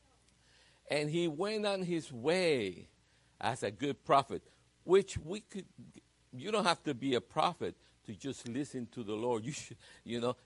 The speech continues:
this is a message. You could say, "Oh, that was for that prophet." No, that's for us too. Obedience brings the Spirit of God. Are you obeying? Are you obeying what God wants you to do?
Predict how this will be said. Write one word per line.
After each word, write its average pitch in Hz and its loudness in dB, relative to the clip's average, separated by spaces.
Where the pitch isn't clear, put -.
this 233 0
is 185 2
a 143 6
message. 185 2
You 196 -2
could 208 -2
say, 202 0
"Oh, 233 4
that 214 6
was 208 6
for 180 -6
that 214 10
prophet." 127 4
No, 127 -2
that's 113 -4
for 95 -6
us 110 4
too. 92 -10
Obedience 98 -4
brings 101 -8
the 82 -16
Spirit 104 -6
of 85 -14
God. 90 -12
Are 98 -4
you 127 2
obeying? 110 0
Are 104 -4
you 120 0
obeying 123 2
what 113 0
God 123 4
wants 127 -2
you 127 -4
to - -8
do? 123 -6